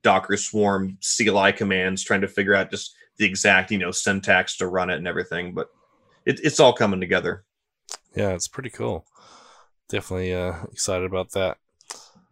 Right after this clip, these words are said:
Speaker 2: So we mentioned earlier, Test Box four is released, so we have that blog post there in the blog list, so you can check that out.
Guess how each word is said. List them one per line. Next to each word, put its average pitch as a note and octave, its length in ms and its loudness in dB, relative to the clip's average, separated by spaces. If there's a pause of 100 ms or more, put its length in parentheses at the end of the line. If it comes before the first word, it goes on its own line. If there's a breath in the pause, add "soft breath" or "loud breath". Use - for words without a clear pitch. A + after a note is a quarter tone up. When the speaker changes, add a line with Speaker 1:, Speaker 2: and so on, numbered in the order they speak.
(260 loud breath)
Speaker 2:
So G2 320 0 (160)
we G#2 120 -4
mentioned G#2+ 280 -2
earlier, A#2 380 2 (100)
Test - 240 -4
Box G#2 220 2
four G2+ 260 0
is G2 80 -4
released, G2+ 380 0
so F#2 100 -2
we F2+ 80 -4
have F2+ 120 -4
that F2 200 -4
blog F2+ 240 -2
post - 300 -6
there F#2 200 -4
in F2+ 80 -4
the E2+ 80 -6
blog F2 300 -6
list, G2 260 -4
so - 120 -2
you E2 120 -10
can - 160 -16
check - 260 -12
that E2+ 200 -8
out. D3+ 260 -4